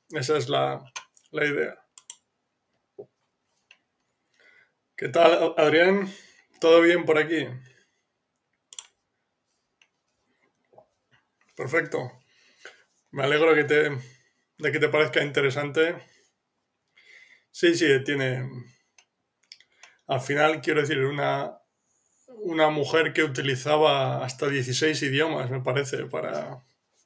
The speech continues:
hacer traducciones entre idiomas y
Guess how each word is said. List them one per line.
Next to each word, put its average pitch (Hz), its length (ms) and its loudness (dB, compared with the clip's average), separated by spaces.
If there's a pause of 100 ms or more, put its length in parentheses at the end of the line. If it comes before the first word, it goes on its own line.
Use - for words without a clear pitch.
(800)
hacer 135 300 0
traducciones 147 920 0
entre 147 280 -2
idiomas 151 720 0
y - 120 -8